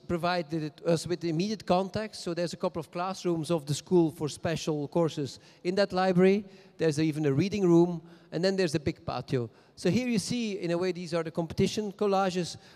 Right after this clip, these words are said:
Wh-, the desire here was to make a building which is, like I showed just before, entirely closed and yet entirely shared, entirely public,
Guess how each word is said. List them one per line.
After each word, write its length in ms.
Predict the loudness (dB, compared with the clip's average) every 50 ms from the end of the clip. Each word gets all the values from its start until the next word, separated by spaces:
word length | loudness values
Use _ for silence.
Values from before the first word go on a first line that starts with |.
| -20 -8 0
Wh-, 140 | 0 0 0 0 -8 _ -4
the 80 | 0 4
desire 440 | 6 6 6 6 4 6 6 6 6
here 200 | 6 4 2 4
was 400 | 4 4 4 4 2 0 -2 -2
to 100 | -2 0
make 200 | 0 0 2 2
a 60 | 4
building 520 | 4 4 4 4 6 4 4 2 2 -6 -14 -18 -20 -18 -10
which 280 | -8 -8 -8 -8 -6 -4
is, 320 | -2 -2 -4 -4 -8 -14 -16 _ _ -8
like 200 | -4 -4 -2 0
I 100 | 2 2
showed 340 | 2 6 6 6 6 6 6
just 160 | 4 0 2
before, 440 | 2 -2 -2 0 0 0 2 2 0 -4 -10 -20 -20 -14
entirely 460 | -12 -8 0 2 4 4 4 4 2 0
closed 640 | 0 2 2 4 4 2 0 -4 -8 -10 -10 -12 -12 _ _ _ _ -8
and 200 | -4 -4 -2 2
yet 360 | 2 2 2 2 0 -6 -18 -18 _ _ _ _ -6
entirely 760 | -4 -4 -4 -2 -2 0 2 2 2 2 0 0 -2 0 0
shared, 460 | -2 -2 0 0 0 0 0 -2 -4 -6
entirely 380 | -6 -4 -2 0 0 0 0
public, 340 | 2 0 0 0 0 -4 -4